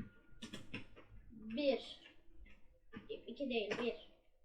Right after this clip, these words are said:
Evet, aracımız hazır. Şimdi şuradan bir, bir dakika, tekerlekler oldu mu? Kırmızı, siyah olacak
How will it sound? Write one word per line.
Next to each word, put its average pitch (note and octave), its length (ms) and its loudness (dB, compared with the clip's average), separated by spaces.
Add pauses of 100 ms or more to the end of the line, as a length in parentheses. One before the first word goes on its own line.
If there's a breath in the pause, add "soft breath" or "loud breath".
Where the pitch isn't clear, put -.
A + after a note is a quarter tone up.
(760)
Evet, E4 640 8
aracımız E4 840 10
hazır. F4 840 8 (560 soft breath)
Şimdi D4 280 0
şuradan D4 440 6
bir, C4+ 240 6
bir D4 60 2
dakika, A#3 340 6
tekerlekler D4+ 580 6
oldu D4+ 240 8
mu? E4 280 10 (2500)
Kırmızı, E4+ 460 4 (360)
siyah F#4 360 6
olacak C4+ 340 10